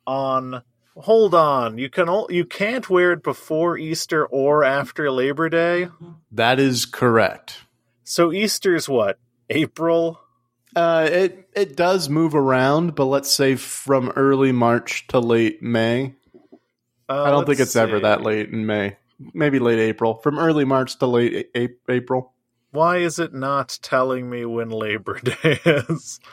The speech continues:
Speaker 2: Uh, Labor Day is always the first Monday of September.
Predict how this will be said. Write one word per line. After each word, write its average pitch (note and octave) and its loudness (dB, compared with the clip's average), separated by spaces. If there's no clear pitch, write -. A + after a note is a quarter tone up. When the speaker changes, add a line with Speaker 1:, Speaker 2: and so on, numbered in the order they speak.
Speaker 2:
Uh, C3 2
Labor D#3+ 2
Day E3+ 2
is C#3 -2
always C#3+ 2
the B2+ 0
first C#3 -2
Monday A#2+ 2
of G#2 0
September. G2 -8